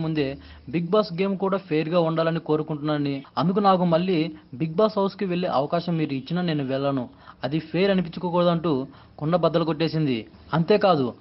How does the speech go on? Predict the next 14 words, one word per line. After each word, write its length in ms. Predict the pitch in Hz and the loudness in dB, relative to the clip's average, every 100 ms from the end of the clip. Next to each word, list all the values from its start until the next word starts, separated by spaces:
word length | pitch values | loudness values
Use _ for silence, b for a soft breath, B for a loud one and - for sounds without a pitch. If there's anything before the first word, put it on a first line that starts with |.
| _ - | _ -4
తాను 240 | 147 151 | -2 -2
ఎలిమినేట్ 340 | 147 170 185 185 | -2 -2 0 0
అయ్యానని 340 | 180 175 170 165 - | 0 0 -2 -4 -6
కుంగిపోవడం 440 | 165 170 175 170 | -4 2 2 2
లేదని, 340 | 160 160 151 151 151 B B - | 0 0 -2 -4 -8 B B -12
అసలు 180 | 175 180 165 | -2 2 2
ఆట 100 | 180 160 | 2 -4
ఇప్పుడు 180 | 135 170 | -4 -4
మొదలైంది, 540 | 175 165 165 160 143 117 - B B | -2 0 0 0 -2 -6 -12 B B
హిమజాతో 440 | 170 190 208 208 208 160 | 0 4 4 4 2 0
బిగ్ 160 | 156 170 | 0 0
బాస్ 180 | 165 139 | -2 -2
గేమ్ 180 | 151 175 165 | 0 0 0
అయ్యిందంతే, 560 | 170 175 165 156 156 | 2 2 0 0 -2